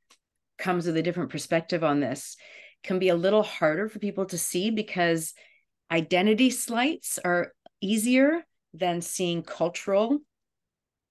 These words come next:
slights. Like, a lot of people don't see the way in which whiteness isn't about skin color. It's actually about a set of dominant norms.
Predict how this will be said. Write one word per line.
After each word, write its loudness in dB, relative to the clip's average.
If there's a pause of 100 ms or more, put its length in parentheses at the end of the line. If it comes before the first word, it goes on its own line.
(120)
slights. -2
Like, -2
a 4
lot 4
of 0
people -4
don't -2
see 0
the -2
way 4
in 0
which -6
whiteness -4
isn't -2
about -2
skin -2
color. -4
It's -8
actually -4
about -2
a -4
set -2
of -6
dominant 0
norms. -6